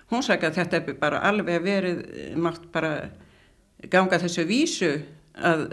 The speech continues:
að þegar sótti að henni, þá hefði einhver komið. Og hún hefði oft orðið svo, eh,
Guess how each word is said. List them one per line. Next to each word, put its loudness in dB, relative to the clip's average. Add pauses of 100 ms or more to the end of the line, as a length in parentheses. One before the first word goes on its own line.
(240)
að 0
þegar 2
sótti 2
að 4
henni, 0
þá 2
hefði 2
einhver -2
komið. 4 (720)
Og 4
hún 2
hefði 2 (140)
oft -4
orðið -2
svo, -2 (540)
eh, -10